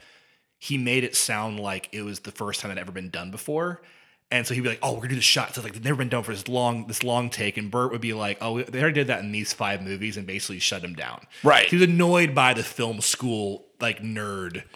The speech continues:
Speaker 1: side.
Speaker 2: Yeah, the film brat of
Speaker 1: Y-,
Speaker 2: it all.
Speaker 1: the, you put those two kind of personalities together, I'm not surprised that, like, Burt was like, "What the fuck is this?"
Speaker 2: Well, and
Speaker 1: Hal
Speaker 2: especially
Speaker 1: Needham versus P T Anderson are two <laughs>
Speaker 2: Well, and
Speaker 1: very
Speaker 2: also, not even that. I would take it back even further beyond Hal, is that, like, Burt was the product of the old school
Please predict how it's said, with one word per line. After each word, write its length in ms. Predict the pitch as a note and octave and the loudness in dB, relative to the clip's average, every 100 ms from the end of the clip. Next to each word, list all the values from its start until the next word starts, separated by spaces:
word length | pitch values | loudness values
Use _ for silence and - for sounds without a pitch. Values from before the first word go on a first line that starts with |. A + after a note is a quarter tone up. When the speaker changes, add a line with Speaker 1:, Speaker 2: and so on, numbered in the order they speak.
| - - | -16 -2
Speaker 1:
side. 720 | - - G2+ G2 G#2 B2+ C#3 | 2 2 2 0 0 0 2
Speaker 2:
Yeah, 140 | B3+ | 4
the 80 | A#3 | 4
film 340 | - G#3 F#3 C#3 | 4 4 4 4
brat 320 | B2+ A2+ G2+ - | 4 4 4 -2
of 140 | A2 | -2
Speaker 1:
Y-, 60 | G#2 | -2
Speaker 2:
it 60 | |
all. 200 | F#2+ F2 | -4 -2
Speaker 1:
the, 80 | F3 | -2
you 160 | E3+ F#3 | -2 4
put 180 | F#3 | 4
those 140 | F3+ D#3 | 4 0
two 220 | - D#3 | 0 -2
kind 180 | C#3 B2 | 0 -2
of 60 | |
personalities 520 | - A#2 A2+ G#2 G#2 - | 0 -4 -2 -4 -4 -6
together, 320 | G#2 G2 F#2 | -6 -4 -4
I'm 160 | G#2 | -6
not 200 | G2+ F2+ | -6 -4
surprised 560 | - E2+ F#2+ E2+ D2+ - | -6 -6 -6 -6 -6 -10
that, 100 | D2+ | -12
like, 160 | E2 - | -12 -12
Burt 160 | F#2 | -10
was 120 | F2 | -8
like, 140 | D#2 - | -10 -12
"What 120 | - | -16
the 40 | - | -14
fuck 320 | - C2+ - | -10 -10 -10
is 120 | D#2+ | -12
this?" 300 | - A#1+ - | -12 -10 -2
Speaker 2:
Well, 120 | C4+ C4+ | 4 4
and 80 | |
Speaker 1:
Hal 180 | C#4 F3 | 8 10
Speaker 2:
especially 220 | F3+ C#3+ | 10 10
Speaker 1:
Needham 200 | C#3 C#3+ | 10 8
versus 300 | A#2+ A#2 - | 6 2 0
P 220 | - - A2 | -4 -6 -4
T 180 | A2 | -2
Anderson 340 | G#2 G#2+ G#2 G#2+ | -2 -4 -6 -6
are 80 | G#2 | -6
two 380 | - G#2+ G#2 - - - | -4 -4 -6 -8 -10 -6
<laughs> 420 | D3+ - - - | -6 -4 -2 2
Speaker 2:
Well, 120 | D#4+ | 4
and 80 | D4 | 4
Speaker 1:
very 80 | - | 6
Speaker 2:
also, 280 | A#3 A#3+ - | 6 6 4
not 220 | D3+ D#3+ | 0 0
even 220 | D#3+ C#3 | 2 2
that. 180 | B2 C3 | 4 4
I 60 | A2+ | 4
would 120 | A#2 | 4
take 140 | C3+ | 2
it 100 | A2+ | 2
back 240 | A2 A2 A#2+ | 0 0 0
even 220 | A2+ F#2+ | -4 -6
further 500 | - G#2 A2 G#2+ F#2+ | -4 -4 -2 -4 -4
beyond 520 | C#2+ G2+ G2+ A2+ A#2 | -8 -8 -6 -4 -4
Hal, 280 | B2+ A#2 G#2+ | 0 0 0
is 120 | G2 | -2
that, 160 | A#2 - | -4 -2
like, 260 | A2 F2 | -4 -2
Burt 300 | C3 D#3 D#3 | 2 2 0
was 340 | A#2+ C3+ C#3 C3 | 4 6 6 4
the 100 | B2 | -4
product 600 | - G#2+ B2+ A#2 - A2 | -2 0 0 -2 -4 -6
of 140 | G2+ | -4
the 180 | A#2 A#2 | -6 -2
old 280 | A2+ A2+ A2 | -2 -2 0
school 580 | - A2+ G#2+ G#2+ G#2+ | 0 0 -2 0 -2